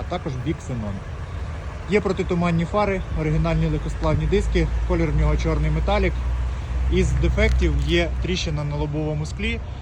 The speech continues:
але власник купив вже нове лобове, воно йде в комплекті, залишиться тільки встановити. Візуально автомобіль виглядає добре. Салон у нього чорний тканинний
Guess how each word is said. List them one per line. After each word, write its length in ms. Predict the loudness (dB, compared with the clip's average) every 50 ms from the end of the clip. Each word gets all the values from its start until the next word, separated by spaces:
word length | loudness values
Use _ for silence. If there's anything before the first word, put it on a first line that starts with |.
| -10 -6 -2
але 180 | 0 0 2 2
власник 360 | 2 2 2 2 -2 -4 -4
купив 260 | -4 -2 0 0 0
вже 140 | 0 -2 -2
нове 240 | -2 0 0 0 -2
лобове, 420 | -2 -2 -2 0 2 2 2 2
воно 220 | 2 0 -2 -2
йде 160 | -2 -2 -2 -4
в 80 | -4
комплекті, 520 | -4 -6 -4 -4 -4 -4 -4 -4 -4 -6 -4
залишиться 440 | -2 -2 -2 -2 -4 -4 -4 -4
тільки 240 | -6 -4 -4 -4 -4
встановити. 560 | -4 -4 -4 -4 -4 -2 -4 -4 -4 -4 -6 -6 -6 -6 -6 -6 -8 -6 -6 -6 -6 -4 -6 -6 -6 -6 -6 -6 -6 -6 -4 -2
Візуально 380 | 0 2 2 4 4 4 2
автомобіль 440 | 0 0 0 0 0 0 2 0 0
виглядає 540 | 2 0 0 0 0 2 2 2 2 2 2
добре. 380 | 2 2 2 2 2 2 0 0 -2 -8 -10 -8 -8 -8 -8 -8 -6 -6 -6 -6 -6 -8 -10 -10 -10 -8 -6 -6 -6 -6 -6 -8
Салон 420 | -2 0 2 2 4 2 2 2 0 -2 -2
у 40 | -2
нього 260 | 0 0 0 0 0
чорний 380 | 0 0 0 2 2 0 -2
тканинний 580 | -4 -2 -2 0 2 2 2 2 2 0 0